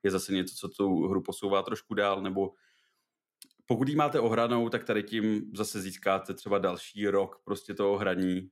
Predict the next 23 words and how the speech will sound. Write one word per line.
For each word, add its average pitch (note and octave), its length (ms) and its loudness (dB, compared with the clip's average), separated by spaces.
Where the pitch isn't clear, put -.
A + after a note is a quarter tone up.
eh, F2 420 0
než F2+ 140 -2
třeba F2 180 0
vyjde F2 200 2
další D#2+ 320 -2
rozšíření. E2+ 680 0
Jsou - 140 -14
tam E2+ 140 2
další E2+ 280 -2
vybavení F2 840 2
a E2+ 40 -4
je E2+ 80 -4
tam F#2 180 0
i F#2 60 0
ten F#2 240 2
příběhový F2 720 0
režim, E2+ 420 0
který F2 320 0
je G#2+ 100 0
teda G#2+ 160 0
jenom G#2+ 180 0
na G2 80 0
tři F#2 340 -6